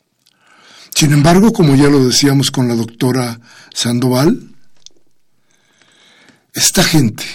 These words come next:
la gente de la Ciudad de México, aguantó. Casi toda, no le puedo decir a usted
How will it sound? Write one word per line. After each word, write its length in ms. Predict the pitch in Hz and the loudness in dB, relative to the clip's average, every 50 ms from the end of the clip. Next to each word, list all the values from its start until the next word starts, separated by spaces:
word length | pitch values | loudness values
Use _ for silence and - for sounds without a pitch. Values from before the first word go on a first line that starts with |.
| - - - - - | -18 -20 -20 -18 -12
la 140 | 120 117 - | -8 -8 -4
gente 320 | - 147 139 131 135 139 | -4 -2 -2 -2 -2 -4
de 120 | 120 120 | -6 -4
la 120 | 120 117 107 | -6 -6 -6
Ciudad 240 | - 120 120 120 113 | -4 -4 -4 -6 -4
de 100 | 117 113 | -4 -4
México, 640 | 117 117 110 - - 139 - - 156 165 175 170 - _ _ _ _ _ _ _ _ _ - - - - - - | -4 -4 -4 -6 -8 -8 -10 -10 -12 -12 -12 -14 -20 _ _ _ _ _ _ _ _ _ -20 -20 -20 -20 -18 -12
aguantó. 560 | 113 117 107 107 107 110 107 - - 104 101 - _ _ _ _ _ _ _ _ _ _ _ _ _ _ _ _ _ - - - _ | -10 -10 -8 -8 -8 -8 -8 -8 -10 -12 -12 -14 _ _ _ _ _ _ _ _ _ _ _ _ _ _ _ _ _ -20 -20 -10 _
Casi 280 | - 214 196 - 202 | -2 0 0 0 0
toda, 380 | 156 - - 190 190 170 135 123 | -2 -2 -2 0 0 0 0 -2
no 120 | 143 170 | 0 0
le 140 | 180 165 151 | 0 0 0
puedo 240 | - - 175 156 156 | 0 -2 0 0 0
decir 200 | 151 - 185 156 | 0 0 -2 -2
a 40 | 143 | -2
usted 380 | 131 - - 175 156 - - | -4 -2 0 0 0 0 -2